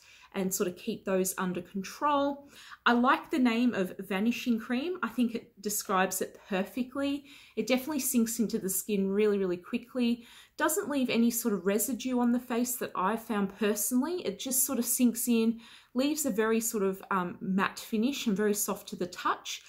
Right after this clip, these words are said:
which it does claim to do on the label. Um, yeah, magically matte skin is what it says.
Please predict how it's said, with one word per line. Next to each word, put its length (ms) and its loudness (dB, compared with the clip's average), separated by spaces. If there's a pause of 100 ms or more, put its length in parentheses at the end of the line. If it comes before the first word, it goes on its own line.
(180)
which 180 0
it 140 -6
does 240 2
claim 400 -2
to 180 -14
do 340 0
on 360 -6
the 100 -2
label. 560 -2 (360)
Um, 300 4
yeah, 180 4
magically 640 0
matte 300 0
skin 360 -2
is 180 -8
what 140 -2
it 120 -6
says. 460 -2